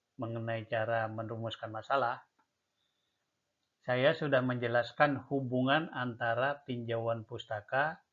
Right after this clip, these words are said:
dengan perumusan masalah. Sekarang,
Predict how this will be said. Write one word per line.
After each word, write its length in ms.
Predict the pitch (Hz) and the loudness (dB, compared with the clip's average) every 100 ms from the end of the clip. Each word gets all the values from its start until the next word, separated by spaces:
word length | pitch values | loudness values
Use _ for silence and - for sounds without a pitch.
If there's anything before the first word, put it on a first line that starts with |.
| _ _ _ _ | _ _ _ _
dengan 480 | 110 107 107 135 135 | -6 -4 -2 -2 -2
perumusan 560 | - 113 107 107 - 104 | -6 -6 -6 -10 -10 -12
masalah. 480 | 101 113 107 98 - _ _ _ _ _ _ _ _ _ _ _ _ _ _ _ _ _ _ _ _ | -10 -8 -8 -10 -18 _ _ _ _ _ _ _ _ _ _ _ _ _ _ _ _ _ _ _ _
Sekarang, 640 | - - 165 135 131 156 | -4 6 10 10 6 0